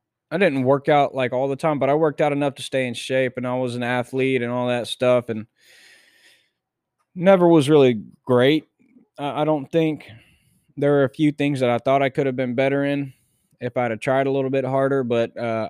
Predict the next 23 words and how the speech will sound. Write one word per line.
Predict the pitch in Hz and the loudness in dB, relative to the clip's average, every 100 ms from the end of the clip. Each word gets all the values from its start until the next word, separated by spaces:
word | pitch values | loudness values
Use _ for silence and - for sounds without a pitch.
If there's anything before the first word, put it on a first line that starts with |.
| - | -6
I, | 120 117 - | -6 -6 -4
I | 120 120 113 - _ _ _ - | -2 -2 -4 -10 _ _ _ -6
back | 135 139 123 - | 0 2 2 0
then | 135 135 123 | 0 0 0
was | 117 110 | 0 0
really | 123 127 117 | 0 0 0
cocky | - 123 123 131 120 | 0 0 0 -2 -2
and | 113 104 _ _ _ _ _ _ _ _ _ _ _ _ _ _ _ _ _ _ _ _ _ _ | -4 -8 _ _ _ _ _ _ _ _ _ _ _ _ _ _ _ _ _ _ _ _ _ _
<clears throat> | |
didn't | 220 - 190 170 127 131 123 | -2 0 0 0 0 -2 -4
think | 131 | -8
I | 101 | -6
needed | 117 120 - | -6 -8 -10
to, | 98 | -10
honestly. | 101 104 - 107 - _ - - - - _ | -8 -10 -8 -10 -12 _ -20 -20 -20 -20 _
So | - 156 151 147 139 - _ _ _ _ _ _ _ _ _ _ _ _ _ _ _ 143 | 0 4 6 6 2 -6 _ _ _ _ _ _ _ _ _ _ _ _ _ _ _ -4
let's | 139 | 0
fast | 165 156 143 | 4 4 2
forward | 170 165 135 131 139 - _ _ _ _ _ - | 2 4 4 2 -2 -14 _ _ _ _ _ -8
a | 127 | -2
little | 135 135 | 0 0
bit. | 135 143 139 | 2 2 4
I, | 131 | 2